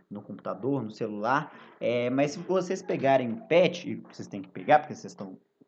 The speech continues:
fazendo ele, né? Vocês vão perceber que ele vem cobrando insistentemente a questão da representação dos europeus sobre o novo mundo, sobre o mundo novo. É esse o tema que geralmente vem no eixo temático lá, representação,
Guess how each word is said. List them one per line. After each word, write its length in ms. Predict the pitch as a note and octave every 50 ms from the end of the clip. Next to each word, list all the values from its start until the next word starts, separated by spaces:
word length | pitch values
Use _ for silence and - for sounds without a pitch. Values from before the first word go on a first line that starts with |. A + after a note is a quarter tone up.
| _ _
fazendo 420 | - F#2+ F#2 G2 G#2+ G#2 G2+ G#2 A#2
ele, 220 | D3+ F3 D3 C#3
né? 220 | C#3 E3 F3+ F3+ F3+ - - - - - - _ -
Vocês 160 | - D#3+ E3+
vão 160 | F#3+ G#3+ A3 G#3+
perceber 600 | - G#3+ A3+ - - F3+ D#3 A#2 A2+ D3 F#3 F#3
que 100 | F3+ F3+
ele 100 | F3+ F3
vem 160 | E3 E3+ G3 G#3
cobrando 420 | - E3+ F3 D#3+ E3+ F3+ G3 A3
insistentemente 960 | A#3 - - - - A3 A3 G#3+ - - D3+ C3+ C3+ D3 F3 F3+ - - - - - - - - - - _ - - -
a 120 | - - D#3
questão 340 | - F#3+ F3 F3+ - G3+ G3+
da 120 | G3 -
representação 1300 | - - - E3 G#3+ B3+ A3+ - A#3 A#3 A3 G3 G#3 A3 A3 G#3 G#3+ E3+ C#3 - - - - E3+ G3+ A#3+ B3
dos 220 | A3 A3+ G3 E3+
europeus 800 | F#3+ G3 G3 F3+ D3+ - - - B2+ C#3 D#3+ F#3 G3+ - - - _ _
sobre 380 | _ - - F3+ F#3 F3+ G3 G3+
o 60 | G3
novo 340 | F#3 F#3 G3 F#3+ F3+ F3+ F#3+
mundo, 400 | F3 D3 C#3 B2+ A2+ G2+ G2 G2
sobre 260 | - - D3+ C#3+ D3
o 40 | D3+
mundo 200 | D#3 E3 F3 F#3
novo. 240 | C#3+ A2+ G#2 G2+ A#2
É 120 | A#2+ C#3
esse 200 | E3+ F3 F3 -
o 140 | G3+ - -
tema 380 | - C3+ B2+ A2+ G#2+ G2+ - - _
que 100 | _ -
geralmente 580 | A2+ A#2 B2 A#2+ B2 A#2 A2+ A#2 B2 A#2 - B2+
vem 180 | G#2+ A#2 A#2+ B2
no 160 | B2 A2+ G#2+
eixo 240 | A2 B2+ C3+ C3+ -
temático 640 | - - B2 G#2+ G#2+ A2 A2 A2+ A2+ - - - A#2
lá, 80 | F#2+
representação, 1080 | - G2+ C3+ - - D#3 D3+ D3+ F3 E3+ - D#3 C#3 C#3 - - F3+ F3+ F#3+ G3+ G3